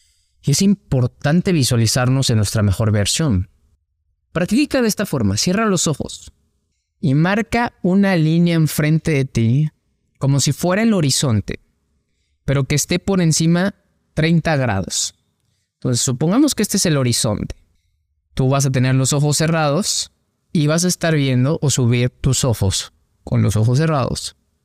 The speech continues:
con los párpados cubriendo tus ojos, treinta grados. Esta línea del horizonte,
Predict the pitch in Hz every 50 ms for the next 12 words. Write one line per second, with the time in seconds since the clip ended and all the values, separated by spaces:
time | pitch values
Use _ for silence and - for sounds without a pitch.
0 | _ _ _ _ _ _ _ _ - 113 113 110 - _ 120 117 120 - 120 120
1 | 123 123 123 - - 113 117 117 117 120 120 - 135 131 - 135 113 107 95 -
2 | - - - _ _ _ _ _ _ _ _ _ _ _ _ 131 139 143 147 143
3 | - 151 139 127 104 - - - - - - - - _ _ _ _ _ _ _
4 | _ _ _ _ _ _ - 240 - - 269 262 247 233 226 226 214 196 180 156
5 | 151 156 - - 202 180 147 123 - - 113 131 160